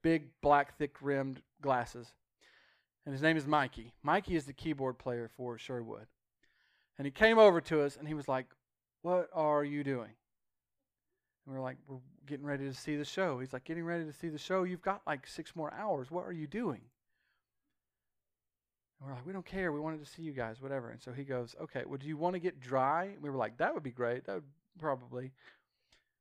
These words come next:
And he goes, "Okay, well, come with me." And he pushes the barricade back, and he let us come through. And we walked with him into the venue. Right, right, right. I mean, I'm on the stage.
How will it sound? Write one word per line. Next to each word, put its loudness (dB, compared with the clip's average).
And -6
he -4
goes, 0
"Okay, 2
well, -8
come -2
with -4
me." -4
And -8
he -6
pushes -2
the -12
barricade 0
back, -8
and -6
he -2
let 4
us -2
come -4
through. -12
And -6
we 0
walked 4
with 0
him -6
into -4
the -8
venue. -8
Right, 2
right, 4
right. 0
I -6
mean, -4
I'm 2
on 2
the -6
stage. -10